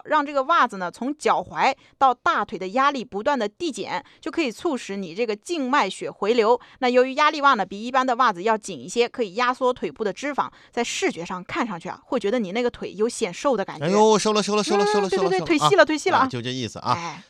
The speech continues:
Speaker 2: 在描述这个压力大小的时候，就会出现那摆帕。
Speaker 1: 嗯。
Speaker 2: 啊，学过物理吗？
Speaker 1: 哎。
Speaker 2: 或者是学过地理吗？
Speaker 1: 呃。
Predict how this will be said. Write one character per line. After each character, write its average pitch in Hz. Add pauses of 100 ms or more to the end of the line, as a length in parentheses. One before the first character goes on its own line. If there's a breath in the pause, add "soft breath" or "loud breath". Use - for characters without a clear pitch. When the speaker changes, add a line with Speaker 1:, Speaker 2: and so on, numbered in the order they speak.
Speaker 2:
在 190
描 165
述 208
这 156
个 143
压 190
力 175
大 208
小 -
的 104
时 95
候， 92
就 120
会 107
出 131
现 127
那 127 (100)
摆 104
帕。 -
Speaker 1:
嗯。 285 (260)
Speaker 2:
啊， 117 (380)
学 143
过 175
物 165
理 127
吗？ 120 (100)
Speaker 1:
哎。 202 (160)
Speaker 2:
或 185
者 170
是 175
学 190
过 202
地 240
理 123
吗？ 107
Speaker 1:
呃。 202